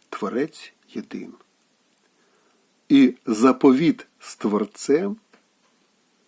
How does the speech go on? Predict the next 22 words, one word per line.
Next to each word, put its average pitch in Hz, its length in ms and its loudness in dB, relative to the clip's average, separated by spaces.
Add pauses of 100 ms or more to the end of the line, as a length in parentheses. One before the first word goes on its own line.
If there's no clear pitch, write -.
(140)
приніс 107 600 -2
нам 117 300 0 (200)
Ісус 127 440 -12
Христос. - 880 -12 (1400)
Бо 135 320 4 (140)
з 101 220 -6
віками, 131 680 0
з 101 80 -8
роками 113 600 0 (240)
той 151 300 6
первинний 127 680 4
заповіт, 127 560 2
який 117 280 2
був 123 300 -2
саме 120 360 0
з - 80 -12
Творцем, - 680 -8 (400)
був 165 120 -6
втрачений, - 680 -8
я 76 80 -12
так - 200 -18
розумію. - 520 -20